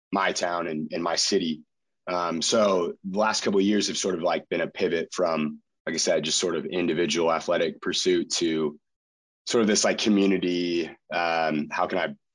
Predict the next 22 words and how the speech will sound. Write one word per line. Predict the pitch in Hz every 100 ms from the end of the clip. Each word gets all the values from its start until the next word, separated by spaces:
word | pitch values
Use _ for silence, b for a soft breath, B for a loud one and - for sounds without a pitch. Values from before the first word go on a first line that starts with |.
| _
how | 123
can | 156
I | 117
win | 92 110 117
in | 117
this | 120 127
market, | 127 127 147 98
but | 104
also | 101 - 95
just, | 82 -
like, | 82 76 _ _ _ -
how | 101
can | 104 117
I | 101 85 -
provide | 107 90 73 82 85 80
something | 95 82 85 80
that, | 80
like, | 80 78
CrossFit | 90 78 82 -
provided | 82 76 73 73 -
to |
me? | 73 76 69